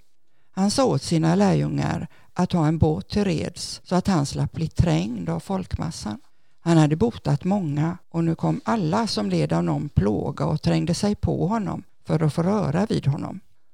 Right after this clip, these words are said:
Och när de orena andarna såg honom föll de ner för honom och ropade, "Du är Guds son."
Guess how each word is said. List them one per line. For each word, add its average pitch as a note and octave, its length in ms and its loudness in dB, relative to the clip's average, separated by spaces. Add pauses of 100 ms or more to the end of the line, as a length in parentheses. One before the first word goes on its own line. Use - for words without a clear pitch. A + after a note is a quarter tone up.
(120)
Och F3+ 120 -2
när F3+ 140 6
de F#3+ 160 2
orena F#3+ 520 4
andarna F3+ 600 0
såg C#3+ 380 -2
honom D3+ 560 -2
föll E3+ 240 2
de F#3 180 2
ner G3+ 340 0
för D3+ 260 -2
honom D3 420 0
och D3+ 140 0
ropade, D#3 580 -4 (100)
"Du F3+ 220 0
är E3+ 180 4
Guds E3 360 -2
son." F#3 600 -4